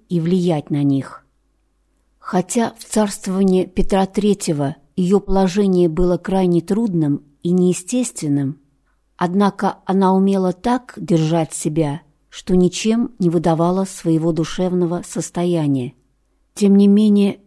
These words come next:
все хорошо понимали тягость её жизни и искренне сочувствовали ей. Постепенно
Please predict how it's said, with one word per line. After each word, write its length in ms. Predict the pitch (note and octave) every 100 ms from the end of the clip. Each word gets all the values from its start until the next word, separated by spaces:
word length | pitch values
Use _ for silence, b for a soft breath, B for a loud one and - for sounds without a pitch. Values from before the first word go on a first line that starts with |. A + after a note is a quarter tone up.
| -
все 260 | - G3+
хорошо 480 | - F#3+ G3 - G#3+
понимали 680 | - G3 G#3 G#3+ G3+ D#3 D3
тягость 760 | - F3 D#3 D3 - - - -
её 260 | E3 E3+
жизни 600 | D#3+ F3+ D3 D#3 C#3+ - _ _ -
и 80 |
искренне 800 | F3 - G#3 - G#3+ G#3+ G#3 G#3+ -
сочувствовали 800 | - - - D3+ - C#3+ D3 D3
ей. 460 | D3 C3+ C3 - _ _ _ _ _ _ _ _ _ _ _ _
Постепенно 840 | - - - G3 C4 B3+ B3 A#3+